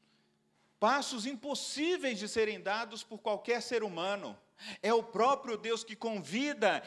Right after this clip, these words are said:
e é o próprio Deus que coloca fé em nós. Que coloca aquele, aquele deslumbramento, aquele, né? Ou mesmo, mesmo que a gente não entenda, como eu, eu disse, né? Às vezes a gente tomava a decisão de seguir alguém assim, sem conhecer bem a pessoa,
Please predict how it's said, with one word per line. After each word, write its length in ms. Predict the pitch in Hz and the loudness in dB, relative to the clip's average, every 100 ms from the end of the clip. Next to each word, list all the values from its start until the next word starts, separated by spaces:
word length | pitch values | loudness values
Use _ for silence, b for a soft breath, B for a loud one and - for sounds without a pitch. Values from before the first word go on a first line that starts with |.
| B | B
e 100 | 165 | 2
é 40 | |
o 80 | 190 | 2
próprio 420 | 185 185 180 180 | 4 4 4 2
Deus 240 | 151 165 160 | 0 -2 -2
que 100 | 160 | -6
coloca 680 | - 151 131 143 147 - | -2 -2 2 2 2 -2
fé 420 | 127 - 131 127 127 | -12 -8 0 0 0
em 120 | 113 | -4
nós. 640 | 104 98 90 - - - - - _ _ _ _ _ B B B - | -8 -8 -8 -10 -10 -12 -14 -20 _ _ _ _ _ B B B -14
Que 120 | 131 | -4
coloca 420 | 165 151 175 175 | 0 6 6 4
aquele, 400 | 160 175 170 139 B | 0 0 0 -2 B
aquele 300 | 139 151 160 | -6 -2 -2
deslumbramento, 1120 | 135 143 135 160 151 139 127 135 151 147 143 | -2 -6 -4 -2 0 0 0 -2 0 -2 -4
aquele, 460 | 123 - 160 156 B B - | -6 -4 -2 -2 B B -4
né? 240 | 151 208 202 - | 0 0 2 6
Ou 220 | 226 262 | 8 8
mesmo, 420 | 214 262 269 240 | 4 2 2 2
mesmo 200 | 247 349 | 2 4
que 80 | 330 | 2
a 40 | |
gente 180 | 320 269 | 0 -2
não 80 | 302 | -4
entenda, 800 | 277 208 240 294 269 175 117 - - _ _ _ | -4 0 2 4 6 4 4 -4 -16 _ _ _
como 200 | - 220 | 0 4
eu, 320 | 226 214 160 - | 6 6 2 -2
eu 160 | 175 190 | 2 2
disse, 480 | 160 226 262 - 180 | 2 -2 -2 -2 0
né? 160 | 208 | 2
Às 140 | 226 185 | 2 0
vezes 140 | 214 | -4
a 40 | |
gente 160 | 240 - | -6 0
tomava 400 | - 202 226 254 | 4 4 4 2
a 40 | |
decisão 360 | 220 226 196 214 | 0 -2 -2 -2
de 80 | 208 | -2
seguir 380 | - 190 185 196 | -6 -4 2 6
alguém 400 | 175 147 175 175 | 6 4 -2 -2
assim, 220 | 151 208 | -4 -6
sem 180 | 285 262 | -8 -8
conhecer 560 | 294 339 320 - 381 | -6 -6 -6 -4 -4
bem 200 | 381 233 | -4 -6
a 60 | 214 | -4
pessoa, 560 | 185 165 160 123 90 | -6 -4 -4 -4 -6